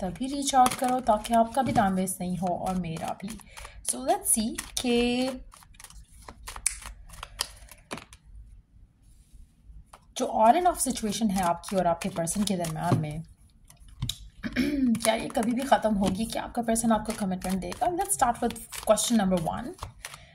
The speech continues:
कि जो on and off सिचुएशन है, क्या ये कमिटमेंट में बदलेगी, हाँ या ना? Let's find out। Let's begin। The World,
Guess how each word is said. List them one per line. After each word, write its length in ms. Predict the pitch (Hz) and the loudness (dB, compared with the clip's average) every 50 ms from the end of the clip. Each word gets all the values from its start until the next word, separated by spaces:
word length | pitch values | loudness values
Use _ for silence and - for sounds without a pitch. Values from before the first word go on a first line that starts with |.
| - - - | -20 -10 -4
कि 120 | - 254 | 0 0
जो 100 | 240 247 | 2 4
on 240 | - - 180 196 220 | 8 10 10 10 10
and 100 | 262 285 | 6 0
off 120 | 294 302 294 | -2 -2 -2
सिचुएशन 480 | - 247 - - 190 185 185 - 226 | -4 -4 -2 -2 -2 -2 0 0 0
है, 300 | 190 185 185 160 156 - - - - - - - - - - | 0 0 0 0 -2 -4 -8 -12 -16 -18 -20 -20 -18 -12 -8
क्या 560 | 196 185 185 180 - - - - - 202 233 262 | -6 -6 -6 -6 -8 -6 -4 0 2 4 4 4
ये 300 | 269 226 214 226 233 233 | 4 4 2 4 4 2
कमिटमेंट 600 | 226 - 233 202 190 196 190 190 202 220 220 220 | 2 4 4 4 4 4 2 2 2 2 4 6
में 160 | 226 226 185 | 6 6 4
बदलेगी, 640 | 165 170 165 180 185 190 208 196 202 269 339 - - | 2 0 -2 -2 -4 -4 -4 -4 -4 -6 -6 -6 -8
हाँ 300 | - - - 381 392 370 - - - 190 | -8 -4 -4 -4 -4 -4 -8 -16 -10 -6
या 120 | 190 202 196 185 | -4 -2 0 0
ना? 180 | 185 170 160 - | 0 2 4 4
Let's 600 | - - - - - - - 156 - - - - | 2 2 0 -8 -16 -18 -16 -8 -6 -6 -6 -4
find 220 | - - 196 190 190 233 | -6 -10 -8 -8 -8 -8
out। 300 | 233 240 - - - - - - - - - - - - - - _ - - - - - - - - - - - _ _ - - - - - - - - - - - - - - - - - - - - - - - - - - - - - - - - - - - - - - - - - - - - - - - - - - - - | -8 -10 -10 -12 -14 -18 -16 -16 -16 -18 -18 -20 -16 -16 -16 -16 _ -20 -20 -20 -20 -20 -18 -16 -14 -16 -16 -16 _ _ -20 -20 -18 -18 -18 -14 -12 -12 -12 -12 -12 -18 -20 -20 -20 -20 -20 -20 -20 -20 -20 -20 -20 -20 -20 -20 -20 -20 -6 -2 -2 -2 -2 -4 -10 -16 -20 -20 -20 -20 -20 -20 -20 -20 -20 -20 -20 -20 -20 -20 -20 -18
Let's 460 | - - - - - - - - - - | -18 -18 -12 -4 0 0 0 0 0 -2
begin। 500 | - 359 330 320 311 311 320 330 320 - - - - - - - _ - - - - - - - - - - - _ _ _ - - - - - - - - _ _ - - - - - 185 | -4 -4 -4 -2 -4 -6 -8 -6 -6 -8 -6 -4 -6 -6 -6 -8 _ -20 -20 -20 -20 -20 -20 -18 -18 -18 -20 -20 _ _ _ -20 -20 -20 -20 -20 -20 -20 -20 _ _ -20 -20 -20 -4 0 2
The 120 | 196 190 175 175 | 2 4 4 4
World, 260 | 175 170 - 349 | 4 4 2 0